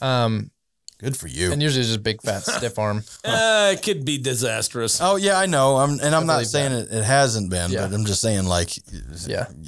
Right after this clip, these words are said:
Speaker 2: good for you, man. Lucky you. But then again, I don't know. I would probably abuse that if I had that. So, you know, whatever.
Speaker 3: Feeling chase is awesome, but it's not always healthy.
Speaker 2: That's how I got
Speaker 1: Kind of a, it, I find it annoying,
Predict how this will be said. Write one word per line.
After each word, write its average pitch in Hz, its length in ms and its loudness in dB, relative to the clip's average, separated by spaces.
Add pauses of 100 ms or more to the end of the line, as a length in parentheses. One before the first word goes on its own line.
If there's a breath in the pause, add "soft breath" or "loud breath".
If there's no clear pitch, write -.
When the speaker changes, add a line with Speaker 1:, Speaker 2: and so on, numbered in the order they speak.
(140)
Speaker 2:
good 127 180 0
for 87 100 -10
you, 95 180 -2
man. 76 300 -2 (120)
Lucky 90 400 -2
you. 90 280 -2 (640 loud breath)
But - 100 2
then 247 100 2
again, 220 240 2 (100)
I 185 60 2
don't 214 180 2
know. 175 380 4 (160)
I 131 140 2
would 180 180 4
probably 113 540 2 (140)
abuse 120 420 2
that 92 360 0
if 104 140 -6
I 101 100 2
had 80 300 -2
that. 76 260 -4
So, 85 340 0 (400)
you 110 120 0
know, 98 200 2
whatever. 120 420 4
Speaker 3:
Feeling 90 120 -4
chase 160 340 0
is 95 100 0
awesome, 101 420 0
but 87 160 -4 (100)
it's - 160 -4
not 135 100 0
always 101 220 -2
healthy. 92 420 -4 (400 loud breath)
Speaker 2:
That's 139 180 0
how 156 120 4
I 131 100 4
got 123 220 4
Speaker 1:
Kind - 20 0
of 95 60 -2
a, 113 80 -2
it, - 120 -8
I 165 140 2
find 226 220 2
it 127 100 2
annoying, 107 480 -2